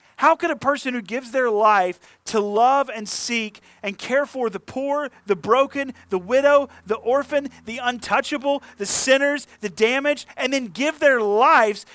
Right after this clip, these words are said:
to die for them, how in the world could we think that person is a lunatic or demon-possessed? If you're forced to deal with Jesus seriously, you have a difficult task if he's not God. Why? Because his moral teaching is not outweighed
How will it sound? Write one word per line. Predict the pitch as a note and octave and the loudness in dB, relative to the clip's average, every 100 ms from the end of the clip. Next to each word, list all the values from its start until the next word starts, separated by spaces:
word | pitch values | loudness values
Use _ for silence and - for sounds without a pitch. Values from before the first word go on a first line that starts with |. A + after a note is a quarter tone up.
| - | -12
to | A#3+ | -10
die | F#3 A#3 C#4+ | 0 4 4
for | C#4+ G#3+ | 2 -2
them, | F#3+ G3 - - | -4 -4 -10 -2
how | C#4+ E4 | 2 2
in | E4 | 0
the | |
world | C#4+ C#4 C4+ | 2 4 4
could | C4+ | 2
we | B3+ A#3+ | -8 -8
think | A#3+ | -6
that | G#3+ A3+ | -2 -2
person | - G#3+ G#3+ G#3 | -2 -4 -4 -8
is | F#3 | -6
a | |
lunatic | E3+ F3 G#3+ G#3+ - D#3 A#2+ _ _ _ _ _ _ _ _ _ _ _ _ _ _ _ | -6 -6 -6 -6 -10 -12 -14 _ _ _ _ _ _ _ _ _ _ _ _ _ _ _
or | D#3+ | -18
demon-possessed? | D3 G3 G#3+ F3 D#3 C#3 B2+ B2 - _ _ _ _ _ _ _ _ _ _ _ _ _ _ | -8 -6 -6 -8 -12 -16 -18 -20 -20 _ _ _ _ _ _ _ _ _ _ _ _ _ _
If | - G3 | -8 -4
you're | C#4 | -6
forced | - C#4 E4 E4 | -6 -2 0 0
to | D#4+ | -4
deal | A#3+ B3+ C#4 | -4 -2 0
with | C4+ C4 - _ _ | 0 -4 -8 _ _
Jesus | D#3 C4+ C#4 C4+ - - | -4 0 0 -2 -6 -12
seriously, | - - C#4 D4 C#4+ C4+ B3 | -10 -6 -2 -2 -2 -2 -4
you | A3+ C#4+ | -2 -4
have | B3+ D4 | 2 2
a | C4+ | 2
difficult | F#3 D3+ A#3 C#4 D4 C#4 C4+ | -4 -8 -6 -4 -4 -2 -2
task | - A#3+ A#3 - | -2 0 0 -2
if | A3 | -10
he's | - A3 | -12 -4
not | G3+ G3 E3+ | -2 -2 -4
God. | D#3+ C3+ B2 _ _ _ _ _ _ _ _ _ | -6 -6 -12 _ _ _ _ _ _ _ _ _
Why? | B3+ C#4 | 4 6
Because | D4 D4 C4+ | 4 0 0
his | C4+ A3+ | 0 -4
moral | B3 C#4 D#4 | 0 2 2
teaching | D4+ D4+ C#4+ C4 | 0 -4 -4 -10
is | A#3 F#3+ | -10 -4
not | A#3 C#4 G#3+ | 0 0 0
outweighed | A#3 A#3+ F#3 G3+ F#3+ D#3+ F3 | 0 0 0 0 0 -2 -8